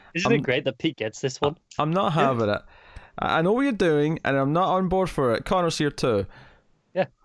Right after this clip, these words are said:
Speaker 1: yeah. I think that
Speaker 3: I'll
Speaker 1: was
Speaker 3: just
Speaker 1: that
Speaker 3: say no, no, no spoilers for The Mandalorian. But even, even my wife, who, who I would say tolerates Star Wars,
Speaker 2: <laughs>
Speaker 3: um,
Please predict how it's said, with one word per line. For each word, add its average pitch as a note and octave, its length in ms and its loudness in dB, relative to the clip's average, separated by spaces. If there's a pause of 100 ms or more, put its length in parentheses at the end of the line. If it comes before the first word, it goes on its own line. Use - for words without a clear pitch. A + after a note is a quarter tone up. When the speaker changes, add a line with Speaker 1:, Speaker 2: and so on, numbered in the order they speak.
(180)
Speaker 1:
yeah. D3 140 -4 (100)
I D#3+ 40 -4
think D#3+ 100 -4
that - 20 0
Speaker 3:
I'll G3+ 60 4
Speaker 1:
was A3 80 2
Speaker 3:
just C#4 140 2
Speaker 1:
that C4 80 2
Speaker 3:
say B3+ 140 2
no, A#3+ 180 2
no, A#3 300 4
no G#3+ 100 -2
spoilers A#3 360 2
for A#3 80 -8
The A3+ 60 -2
Mandalorian. G3 720 0
But E3+ 300 -4
even, G3 340 2
even G3+ 200 0
my G#3 120 2
wife, E3+ 320 0
who, C#3+ 140 -10 (440)
who - 100 -4
I F#3+ 80 4
would F#3+ 100 2
say F3+ 100 -4
tolerates F3+ 680 0
Star F#3 240 0
Wars, G3+ 460 2 (280)
Speaker 2:
<laughs> - 260 -6
Speaker 3:
um, D3 360 -2